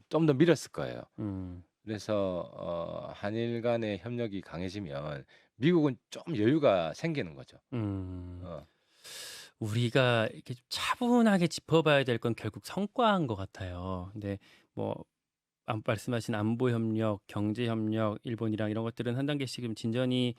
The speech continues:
Speaker 2: 어, 될 것 같은데 그런데 과거사 사죄 문제가
Speaker 1: 음.
Speaker 2: 뭐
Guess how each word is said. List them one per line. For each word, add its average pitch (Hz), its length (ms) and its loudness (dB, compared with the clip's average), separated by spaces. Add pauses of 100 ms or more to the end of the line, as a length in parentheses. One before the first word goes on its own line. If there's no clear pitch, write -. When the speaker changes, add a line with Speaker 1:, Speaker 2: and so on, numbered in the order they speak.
(540)
Speaker 2:
어, 101 300 -4
될 110 180 0
것 185 120 0
같은데 101 680 -2 (720)
그런데 117 720 2 (120)
과거사 165 720 0
사죄 - 420 -4
문제가 95 1300 -2 (120)
Speaker 1:
음. - 60 -10
Speaker 2:
뭐 101 340 -10